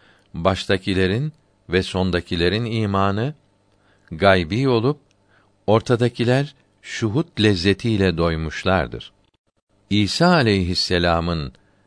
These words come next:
mebde-i taayyünü, kudret sıfatıdır. İsa aleyhisselam, bu ümmetin imamına uyup,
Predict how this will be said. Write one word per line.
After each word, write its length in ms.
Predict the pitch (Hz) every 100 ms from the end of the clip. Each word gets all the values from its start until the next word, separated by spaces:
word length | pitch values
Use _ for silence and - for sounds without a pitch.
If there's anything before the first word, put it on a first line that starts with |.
| -
mebde-i 680 | 82 98 95 87 147 110 92
taayyünü, 760 | 92 80 85 80 82 92 147 170 _ _ _ _ _
kudret 560 | - 107 95 117 117 -
sıfatıdır. 800 | - - - 76 67 62 62 - _ _ _ _ _ _ _ _ _ _ _ _
İsa 380 | 98 95 - -
aleyhisselam, 1000 | 117 92 85 73 82 - 85 85 120 139 - _ _ _ -
bu 320 | 87 139 -
ümmetin 680 | 113 104 101 95 110 98 - _
imamına 600 | 101 98 92 90 92 101
uyup, 280 | 101 110